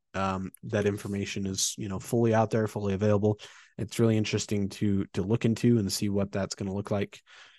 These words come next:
Um, let me see if I can just find, there was a couple things that I remember standing out to me,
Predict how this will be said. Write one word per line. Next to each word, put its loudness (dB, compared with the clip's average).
Um, -2
let -6
me -6
see -4
if -4
I -4
can -8
just -8
find, -6
there 4
was 0
a -4
couple 2
things 2
that 4
I 6
remember 2
standing 0
out -2
to -8
me, -6